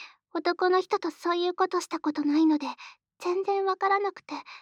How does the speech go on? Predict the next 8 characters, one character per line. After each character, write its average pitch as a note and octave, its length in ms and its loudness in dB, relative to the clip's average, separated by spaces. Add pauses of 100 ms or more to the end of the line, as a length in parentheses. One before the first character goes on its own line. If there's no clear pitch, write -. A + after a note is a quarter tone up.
(1120)
教 D#4+ 300 -2
え D#4+ 60 -2
て F4 120 2
も E4 140 4
ら F4+ 100 6
っ F#4 40 0
て F4 180 0
も C#4+ 180 2